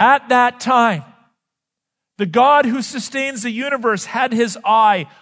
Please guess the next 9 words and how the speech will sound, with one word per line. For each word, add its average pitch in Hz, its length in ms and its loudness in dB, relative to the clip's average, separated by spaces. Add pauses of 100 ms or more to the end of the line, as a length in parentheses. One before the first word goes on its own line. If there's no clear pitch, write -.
on 202 160 -14
these 214 200 -6
two 262 220 -6
sweet 240 480 -8
sisters. - 760 -8 (1700)
He 220 120 -10
cared 269 480 4
for 233 160 -6
them. 170 280 -4